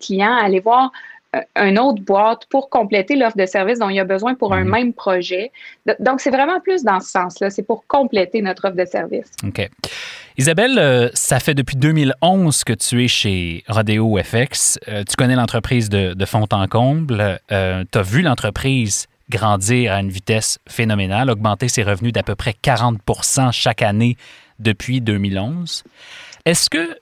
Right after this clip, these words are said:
Speaker 2: il t'arrive de te dire, « Mon Dieu, qu'on est devenu gros. Mon Dieu, qu'on, on est devenu une grosse business au lieu d'être un petit studio créatif comme on l'était. » Y a, y, est-ce qu'il y a un, un fond de nostalgie parfois ?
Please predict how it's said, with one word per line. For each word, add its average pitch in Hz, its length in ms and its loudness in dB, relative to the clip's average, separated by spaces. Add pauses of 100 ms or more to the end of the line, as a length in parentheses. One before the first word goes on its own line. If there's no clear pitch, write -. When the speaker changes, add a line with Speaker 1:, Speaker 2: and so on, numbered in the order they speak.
Speaker 2:
il 139 120 0
t'arrive 170 460 0
de 123 100 2
te 104 60 -2
dire, « 147 500 0 (720)
Mon 170 380 2
Dieu, 113 260 0
qu'on 127 180 0
est 107 80 2
devenu 98 340 -2
gros. - 280 -10 (360)
Mon 220 260 4
Dieu, 160 280 0
qu'on, 110 360 2 (180)
on 120 180 2
est 135 100 4
devenu 151 380 0
une 143 160 0
grosse 135 540 -2
business 131 880 0 (340)
au 127 140 2
lieu 165 180 2
d'être 147 400 0
un 117 140 2
petit - 240 -4
studio 127 420 -2
créatif 123 520 -2
comme 101 180 0
on 98 80 0
l'était. » 92 420 -6
Y 120 140 -4
a, - 40 -10
y, 156 200 -14
est-ce 180 240 -4
qu'il 339 100 -2
y - 20 0
a 254 60 2
un, - 320 -4
un 135 60 2
fond 196 180 -2
de 180 60 0
nostalgie 104 680 0
parfois ? - 460 -8